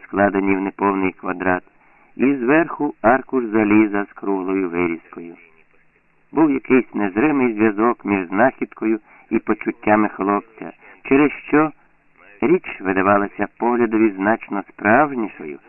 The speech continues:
ніж довколишність, і пробуджувала болючий неспокій. Ніби десь бачив закуток, що розкривається перед очі. Бачив з іншого обширу, прозорішого, ніж звичайний.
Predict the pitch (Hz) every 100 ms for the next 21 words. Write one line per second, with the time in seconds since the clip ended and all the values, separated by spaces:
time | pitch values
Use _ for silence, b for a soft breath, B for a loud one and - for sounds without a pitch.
0 | - 85 82 76 - 78 - 120 135 -
1 | - 110 _ _ b b 131 - 156 180
2 | 202 180 165 156 117 131 143 - 123 117
3 | _ - 85 - - _ _ _ _ _
4 | _ _ _ - - 147 160 160 151 139
5 | 113 143 - 139 117 101 120 - - -
6 | - - _ _ _ - 110 101 - 98
7 | 98 95 - - - 95 - - 87 -
8 | - 80 _ 82 _ _ _ _ _ _
9 | - 101 113 - 110 98 90 120 117 -
10 | 107 107 107 - - 98 98 85 - b
11 | b b 92 85 95 123 131 - 98 87
12 | 95 82 85 - 80 73 65